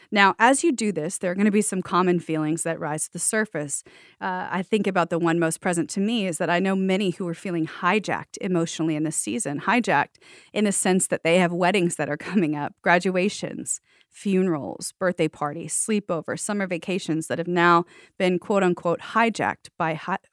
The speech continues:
by covid. And there's real grief in that. Naming that is a significant part of working through that transition. I also think about how people no longer have FaceTime. And so there's an element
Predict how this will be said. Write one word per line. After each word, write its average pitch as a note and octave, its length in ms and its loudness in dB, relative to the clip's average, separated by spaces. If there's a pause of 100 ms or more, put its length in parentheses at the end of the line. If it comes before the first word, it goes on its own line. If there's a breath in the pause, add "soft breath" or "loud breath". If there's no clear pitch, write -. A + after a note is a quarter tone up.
(140)
by E3+ 160 2
covid. F#3 480 -2 (460 loud breath)
And A3 180 2
there's B3 200 2
real G#3+ 480 0
grief G3+ 420 -4
in - 100 -6
that. C#2+ 300 -10
Naming G#3 500 4
that - 180 -4
is F3+ 120 -6
a G3 40 -8
significant G3 640 -4
part F3+ 260 -4
of F3 100 -12
working E3+ 420 -2
through - 400 -10 (480 soft breath)
that E3 200 0
transition. D#3+ 520 -4
I F#3+ 120 -2
also A3+ 220 0
think F#3+ 200 -2
about E3 320 2 (380 soft breath)
how G#3 120 6
people G3+ 500 0
no G3+ 160 2
longer F#3+ 280 0
have G3+ 320 -4
FaceTime. F#3 720 0 (720)
And G#3 160 0
so - 160 4
there's G3+ 240 0
an F3+ 260 0
element F#3 500 0